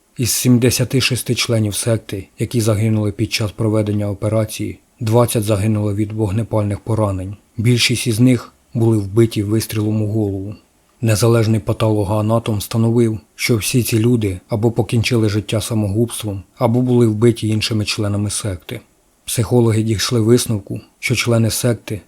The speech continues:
розглядали самогубство не як кінець, а як початок чогось нового. Так чи інакше, обидві сторони винні у тому, що сталося. У будь-якому випадку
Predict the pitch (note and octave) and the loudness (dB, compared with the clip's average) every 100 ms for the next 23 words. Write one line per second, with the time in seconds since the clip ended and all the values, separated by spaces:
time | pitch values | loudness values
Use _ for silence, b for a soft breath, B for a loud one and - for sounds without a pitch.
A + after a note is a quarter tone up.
0 | _ - A2 A2 A#2+ A#2+ A2+ - A2+ A2+ | _ -4 0 2 2 2 2 0 0 2
1 | G2+ A#2+ - A2+ A2 A2 G#2 - A2+ A#2 | 2 0 -2 0 2 0 -2 -2 0 2
2 | A2 - _ _ C3 A2 - A#2 - A#2+ | -2 -8 _ _ -2 0 0 0 0 0
3 | G#2 G2 A2 G2+ G2 A2 G#2+ G#2 F2+ F#2+ | -2 -4 -4 -4 -2 -2 0 -2 -4 -10
4 | - _ _ _ _ _ - A2 - A2+ | -16 _ _ _ _ _ 2 2 2 0
5 | A2 A2+ A2+ - G2+ E2+ _ _ A#2 A#2+ | 2 2 0 -4 -8 -10 _ _ 2 4
6 | A2 A2 - B2+ A#2 A2 G#2 A2+ A2 G#2+ | 4 0 2 2 4 2 2 2 2 0
7 | G2+ G#2+ G#2 G2 A#2 G#2 - G#2+ G2 F#2 | -2 -2 -2 -2 -4 -4 0 0 0 -6
8 | A2+ A2 _ _ - B2 A#2+ A2+ - A2+ | -10 -14 _ _ -4 2 4 4 2 2
9 | A2 G#2 A2+ G#2+ - A#2+ | 2 2 0 -2 -6 -10